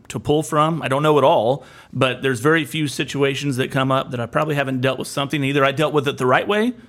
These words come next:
or I dealt with it the wrong way. But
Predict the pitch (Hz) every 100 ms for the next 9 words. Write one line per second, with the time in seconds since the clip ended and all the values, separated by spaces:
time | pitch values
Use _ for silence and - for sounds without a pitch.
0 | - 135 143 156 147 156 147 139 147 156
1 | 190 131 123 120 160 - - - - -
2 | 139 135 127